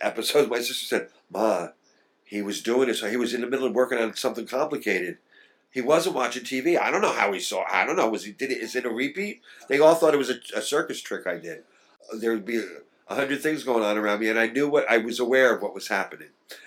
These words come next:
And I used to play dumb. I used to pretend I didn't hear a thing. When I was little, real little, I used to sit and stare at the T V, and my mother said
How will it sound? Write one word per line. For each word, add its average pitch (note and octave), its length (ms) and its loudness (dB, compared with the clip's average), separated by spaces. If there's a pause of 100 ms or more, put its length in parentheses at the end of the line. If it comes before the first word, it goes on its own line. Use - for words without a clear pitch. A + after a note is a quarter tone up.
And A#2 100 -4
I A#2+ 60 4
used B2 200 0
to - 60 -6
play A2+ 220 -2
dumb. G2+ 260 -4
I F2 60 -8
used G2+ 160 -10
to A2 60 -8
pretend G#2+ 320 -4
I G2+ 80 0
didn't F#2+ 160 -8
hear F#2+ 160 -8
a - 20 -16
thing. G2+ 280 -8 (680)
When A2 140 0
I A#2 80 6
was G#2 180 0
little, C#3+ 260 6
real D3+ 280 4
little, A2+ 280 2
I G#2 80 2
used A#2 160 -4
to A2+ 180 -4
sit - 320 -4
and A2 180 -10
stare A#2+ 240 -2
at A#2+ 60 0
the G#2+ 60 -12
T A#2+ 200 -8
V, B2+ 180 -2
and F#2 180 -8
my G2+ 120 -6
mother A2 220 -6
said G#2+ 240 -6